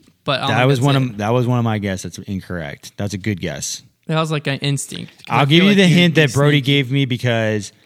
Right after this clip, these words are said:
Speaker 2: th-, you're not guessing it without this hint, and the hint is this is very much based on the last few weeks. Like, this guy snuck in because of his performance in the last few weeks, especially one particular performance was very big for this.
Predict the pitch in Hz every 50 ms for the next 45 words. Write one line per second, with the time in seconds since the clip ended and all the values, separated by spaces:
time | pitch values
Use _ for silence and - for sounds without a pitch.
0 | _ _ _ _ _ _ _ - 127 101 101 101 135 139 135 _ 127 131 135 135
1 | 139 139 143 143 123 120 123 120 - - 113 107 101 98 95 104 95 92 - 95
2 | 87 - - 87 90 90 - 104 101 101 98 92 127 135 131 104 110 107 104 101
3 | 95 90 - - _ _ _ _ _ _ _ _ _ _ - 107 107 135 131 -
4 | 131 127 113 104 101 117 135 139 143 143 143 143 135 127 - - - 123 120 110
5 | - - - 117 107 107 104 104 98 98 98 98 98 98 - - - 98 98 95
6 | 87 87 87 78 73 - - - - - 110 101 95 - 117 - - 120 110 107
7 | - - 131 127 131 131 - 131 120 117 110 104 - - 131 123 120 123 117 104
8 | - 101 - 120 113 107 101 - 107 104 101 95 95 - - - 95 90 90 90
9 | 85 - 101 95 - - - - 139 139 - - 131 120 113 104 110 117 117 113
10 | 113 110 - 107 - - - 117 110 - 98 95 87 - - - - 95 90 87
11 | 85 80 80 80 - - - _ _ _ _ _ _ _ _ _ - 87 80 87
12 | - 107 101 95 87 78 73 80 73 64 - - 69 62 57 53 - - - -